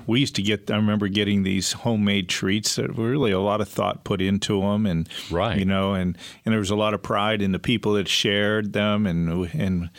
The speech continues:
Speaker 1: enjoyed them, and they were unique and beyond just your typical, uh, candy in a wrapper.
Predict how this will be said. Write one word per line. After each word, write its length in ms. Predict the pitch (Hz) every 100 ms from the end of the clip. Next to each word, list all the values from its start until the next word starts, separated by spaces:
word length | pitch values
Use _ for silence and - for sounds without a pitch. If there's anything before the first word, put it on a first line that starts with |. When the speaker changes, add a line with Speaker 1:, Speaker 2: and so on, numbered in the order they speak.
| - -
Speaker 1:
enjoyed 480 | 98 95 107 107 107
them, 280 | 104 101 104
and 220 | 90 87 - - -
they 120 | 117
were 100 | 110
unique 580 | 101 107 123 127 110 -
and 200 | 92 90
beyond 640 | 101 104 113 113 104 101
just 280 | 101 101 -
your 120 | 95
typical, 760 | - 117 - 101 104 98 95 - - - -
uh, 380 | 101 101 98 92
candy 480 | - 117 107 98 98
in 60 |
a 80 | 90
wrapper. 480 | 95 110 - 92